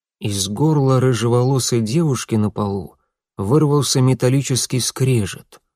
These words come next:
Она медленно встала на четвереньки, медленно, очень медленно подняла голову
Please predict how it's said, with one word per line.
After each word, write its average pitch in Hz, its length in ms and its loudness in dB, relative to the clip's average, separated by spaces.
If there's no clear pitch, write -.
Она 123 220 4
медленно 139 680 2
встала 131 460 0
на 135 160 0
четвереньки, 120 920 -4
медленно, 110 920 0
очень 151 520 -2
медленно 120 840 0
подняла 117 560 0
голову 135 640 0